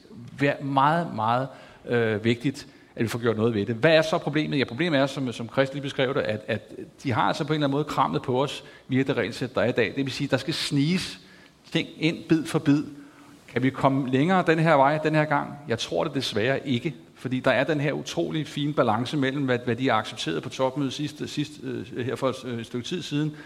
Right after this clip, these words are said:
Ungarn og Polen, hvad de blev drevet til der, og så der, hvor vi står nu. Øh, så jeg tror, de vil sætte hårdt mod hårdt, hvis de bliver presset mere. Derfor skal vi selvfølgelig gøre det alligevel i parlamentet, og vi presser hårdt på for at Renew på, for, for at komme dertil. Jeg synes, at det, man kan, man kan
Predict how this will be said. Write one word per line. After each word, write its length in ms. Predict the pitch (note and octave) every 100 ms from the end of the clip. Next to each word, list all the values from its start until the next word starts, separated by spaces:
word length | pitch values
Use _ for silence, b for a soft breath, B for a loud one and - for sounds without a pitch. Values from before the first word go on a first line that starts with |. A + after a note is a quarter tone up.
| B
Ungarn 300 | C3+ C3+ C#3
og 80 | B2+
Polen, 300 | C#3 C#3+ C#3
hvad 100 | B2
de 80 | B2
blev 160 | A#2+
drevet 340 | - B2 D3+ D3+
til 180 | D3
der, 180 | D#3 C#3+ - B B B
og 80 | B2
så 80 | C3+
der, 120 | D3+
hvor 100 | C#3
vi 80 | B2
står 240 | - C#3
nu. 200 | B2 B2 - B B B
Øh, 260 | A#2+ A#2
så 100 | G#2
jeg 100 | B2
tror, 160 | B2 D#3
de 100 | D3
vil 100 | C3+
sætte 200 | C#3 A2
hårdt 180 | B2+ C#3
mod 100 | B2+
hårdt, 220 | A2+ C3
hvis 100 | B2
de 120 | -
bliver 140 | B2 A2
presset 400 | - A2 A#2 A#2
mere. 140 | A#2+
Derfor 220 | B2 C3+
skal 160 | D3 C3+
vi 40 |
selvfølgelig 280 | A#2 D3+ D#3+
gøre 140 | C#3
det 60 | C#3+
alligevel 300 | C3+ D#3+ D3+
i 40 |
parlamentet, 540 | A#2 B2 A#2 B2+ C#3 D3 B B
og 80 | A#2
vi 100 | C3+
presser 320 | - B2 B2
hårdt 240 | A2 B2+
på 200 | - B2+
for 160 | A#2 B2
at 80 | A#2
Renew 280 | A#2 A#2 B2+
på, 200 | A#2 - B B
for, 280 | A#2+ G#2+ -
for 200 | A2+ G2
at 100 | -
komme 220 | A#2 A2+
dertil. 360 | A2+ - G#2 A2+ B B B B
Jeg 140 | A#2 A#2+
synes, 340 | E3+ F#3 -
at 260 | - B2+ E3
det, 140 | E3+ - -
man 140 | D#3 A#2+
kan, 200 | B2 -
man 160 | A#2+ A2+
kan 180 | A#2